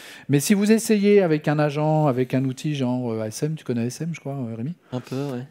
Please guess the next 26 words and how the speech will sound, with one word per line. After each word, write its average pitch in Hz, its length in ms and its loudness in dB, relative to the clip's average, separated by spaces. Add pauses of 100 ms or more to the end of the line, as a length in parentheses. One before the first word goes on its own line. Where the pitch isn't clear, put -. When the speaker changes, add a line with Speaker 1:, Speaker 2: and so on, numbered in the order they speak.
Speaker 1:
Ouais. 123 140 -6 (480)
C'est - 160 -14
Speaker 2:
Enfin, 131 60 -4
Speaker 1:
toi 113 80 -6
qui - 140 -10
Speaker 2:
un 139 100 -4
truc 151 200 -4
qui 147 140 -6
réécrit 127 260 -2
le 127 80 -4
bytecode. 117 380 -4 (600)
Speaker 1:
Voilà, 131 280 0
donc 120 220 -8
si - 120 -6
vous 151 180 4
essayez 175 360 4
avec 156 240 2
un 143 100 0
agent, 147 260 0
avec 156 120 0
du 131 80 -4
bytecode 135 340 0
ou 135 60 -8
quoi, 156 180 2
de 131 120 -4
créer 196 580 4